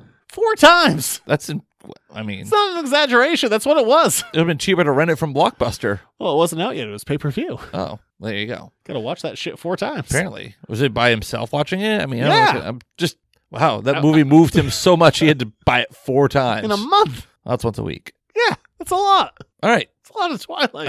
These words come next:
Speaker 2: It is, it's, it's
Speaker 1: But I don't know. I think Pattinson just has, like, this weird baby face, and I hate his wig. And I don't like those weird long darts that are kind of on the, on his forearm,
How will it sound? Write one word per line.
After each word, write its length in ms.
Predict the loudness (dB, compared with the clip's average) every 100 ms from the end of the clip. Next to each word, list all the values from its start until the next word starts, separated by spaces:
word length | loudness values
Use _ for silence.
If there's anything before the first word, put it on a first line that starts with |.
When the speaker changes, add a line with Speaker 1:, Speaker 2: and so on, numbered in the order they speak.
| 2
Speaker 2:
It 60 |
is, 140 | 2 -2
it's, 220 | -10 -10
it's 460 | -10 -10 -16 -18 _ _
Speaker 1:
But 80 | -2 0
I 100 | 0
don't 140 | 0
know. 60 | -2
I 60 |
think 320 | -2 -6 -8
Pattinson 340 | -4 -4 -4 -12
just 140 | -8
has, 140 | -6 -6
like, 140 | -8
this 140 | -10 -10
weird 320 | -8 -8 -8
baby 300 | -8 -6 -6
face, 340 | -6 -6 -8
and 120 | -12
I 80 | -14
hate 300 | -10 -4 -2
his 160 | -4 -6
wig. 420 | -8 -8 -8 -12 _ _ _ -4
And 100 | 0
I 80 | 2
don't 140 | 2
like 160 | -2 0
those 280 | 0 0
weird 460 | -4 -4 0 0 -2
long 500 | -6 -6 -6 -6 -8
darts 400 | -8 -6 -6 -8
that 100 | -8
are 120 | -8 -6
kind 220 | -6 -4
of 360 | -6 -8 -12 _ -10
on 140 | -8 -6
the, 80 | -10 -10
on 160 | -8 -8
his 120 | -10
forearm, 680 | -10 -6 -6 -4 -4 -6